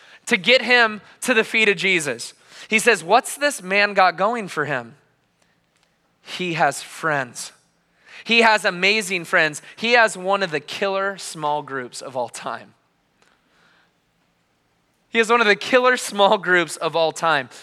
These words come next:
We need to understand something, though. We know it's hard for people who encounter or have disabilities today. In the ancient world,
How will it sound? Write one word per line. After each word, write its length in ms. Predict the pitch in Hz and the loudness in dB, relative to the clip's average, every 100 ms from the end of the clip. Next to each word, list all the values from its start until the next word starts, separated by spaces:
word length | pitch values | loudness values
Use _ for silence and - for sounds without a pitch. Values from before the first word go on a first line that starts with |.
| - | -6
We 80 | 196 | -4
need 140 | 247 | 2
to 80 | 294 | 2
understand 640 | 320 247 - - 175 180 190 | 2 0 -4 -4 -2 -2 -4
something, 480 | 202 202 214 208 | -6 -6 -8 -8
though. 320 | 208 214 240 240 _ _ _ _ _ _ _ _ _ _ _ _ - | -6 -6 -10 -18 _ _ _ _ _ _ _ _ _ _ _ _ 0
We 200 | 233 226 | 2 4
know 280 | 214 233 | 4 4
it's 160 | 262 - | 2 0
hard 480 | - 208 220 196 180 | -4 4 4 4 0
for 160 | 196 | -8
people 460 | 160 - 190 185 175 | -8 -10 -10 -8 -8
who 380 | 156 160 147 147 _ _ - | -6 -6 -6 -12 _ _ -4
encounter 840 | 185 165 - 185 175 160 156 160 | -4 -4 -4 -2 -2 -2 -4 -2
or 60 | 160 | -2
have 260 | 170 165 | 0 0
disabilities 800 | 147 165 170 143 147 147 143 127 | 0 -6 -6 -6 -4 -4 -8 -12
today. 400 | - 135 135 131 - | -12 -6 -4 -4 -6
In 180 | 196 190 | -4 -2
the 120 | 180 - | -4 -4
ancient 580 | 196 220 208 - 202 143 | -6 -6 -10 -10 -10 -10
world, 540 | 143 156 143 135 127 | -4 -2 -2 -4 -8